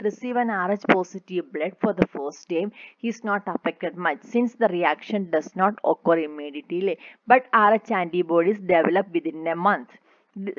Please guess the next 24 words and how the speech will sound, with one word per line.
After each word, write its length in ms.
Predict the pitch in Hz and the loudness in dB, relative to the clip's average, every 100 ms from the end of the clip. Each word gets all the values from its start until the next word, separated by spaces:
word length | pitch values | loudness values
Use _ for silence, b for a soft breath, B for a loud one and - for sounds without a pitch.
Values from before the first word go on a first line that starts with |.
| - | 0
transfused 600 | 196 202 - 254 269 - | 2 2 -2 -4 -4 0
R 220 | 185 160 | 0 0
B 180 | 147 160 | -2 -4
C, 260 | - 220 240 | -2 -4 -4
which 200 | 196 - | -6 -10
still 320 | - 262 294 | -6 -2 0
present 300 | - 196 202 | 2 4 2
in 180 | 202 190 | 0 0
the 60 | |
recipient's 680 | 180 - 202 - 190 185 - | -2 0 0 2 0 0 -4
blood, 260 | 165 180 185 | 0 -2 0
are 180 | 175 151 | -2 -2
agglutinated. 840 | 151 165 170 151 151 151 - 214 B B _ | 0 -2 -2 -10 -12 -6 -2 -2 B B _
These 200 | 190 277 - | 0 0 2
agglutinated 680 | 247 160 196 233 226 247 - | -2 2 0 0 2 2 4
cells 320 | 175 156 - - | 2 4 2 2
are 100 | 170 | 0
lysed 500 | 175 165 208 196 180 | 2 2 4 2 2
by 160 | 175 | 0
macrophages, 1000 | 170 156 147 - 196 208 196 156 - 208 | 0 -6 -6 0 2 2 0 -2 -2 -4
so 220 | 196 190 180 | 0 2 2
a 240 | 190 160 | 0 -2
delayed 420 | 170 180 202 233 226 | -2 0 0 -2 -2
transfusion 720 | 160 156 - 180 - 185 | -8 -8 -4 -4 -4 -10